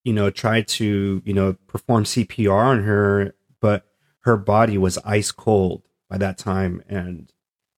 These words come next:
it, it's, it's, it's so hard to even just even witness or even,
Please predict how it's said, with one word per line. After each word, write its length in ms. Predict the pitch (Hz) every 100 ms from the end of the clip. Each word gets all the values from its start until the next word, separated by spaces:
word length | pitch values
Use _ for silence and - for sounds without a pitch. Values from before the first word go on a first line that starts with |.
| _ _
it, 200 | 127 123
it's, 260 | 131 123 -
it's, 480 | 127 - - - -
it's 160 | 117 -
so 180 | 143
hard 400 | 110 110 120 113
to 140 | - 104
even 320 | 110 107 101
just 240 | 101 -
even 320 | - 107 95 95
witness 480 | 117 117 113 107
or 80 | 98
even, 320 | 98 101 95